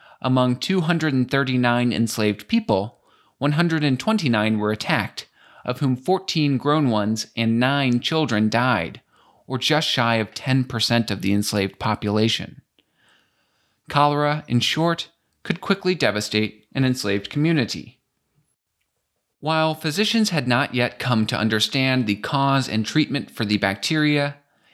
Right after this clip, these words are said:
and enslavers could by no means completely prevent its spread, their treatment of enslaved workers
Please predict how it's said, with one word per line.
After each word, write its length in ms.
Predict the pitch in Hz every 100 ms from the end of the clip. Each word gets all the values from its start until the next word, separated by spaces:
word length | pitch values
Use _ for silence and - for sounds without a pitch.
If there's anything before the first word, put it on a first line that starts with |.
| _
and 160 | 123 123
enslavers 680 | 123 120 151 160 151 151 135
could 200 | 143 107
by 140 | 117
no 320 | 120 151 180
means 380 | 180 123 113 117
completely 640 | - 113 - 165 196 120 110
prevent 460 | - 110 107 104
its 200 | 113 -
spread, 600 | - - 190 127 98 107 - _ _ _ _ _ _ -
their 160 | 170
treatment 580 | 190 - 254 - 113 107
of 120 | 117 113
enslaved 460 | 113 - 110 104
workers 580 | - 214 - 113 107 -